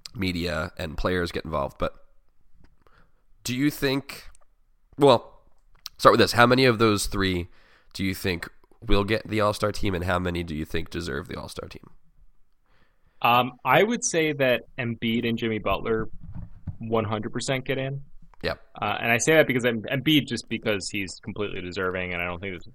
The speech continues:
Speaker 2: really any question that he'll start in the All-Star game for the East. Uh, Jimmy Butler more so because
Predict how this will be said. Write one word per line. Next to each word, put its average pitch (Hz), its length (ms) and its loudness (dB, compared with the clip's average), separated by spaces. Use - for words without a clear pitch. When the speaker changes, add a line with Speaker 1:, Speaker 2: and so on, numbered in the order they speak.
Speaker 2:
really 104 240 0
any 90 100 -4
question 90 320 -6
that 82 120 -8
he'll 85 100 -8
start 82 240 -8
in 87 40 -10
the 85 100 -6
All-Star - 300 -6
game 87 200 -10
for - 100 -12
the - 80 -10
East. 87 300 -8
Uh, 90 300 2
Jimmy 160 260 2
Butler 143 340 4
more 120 280 0
so 120 180 0
because 110 500 -2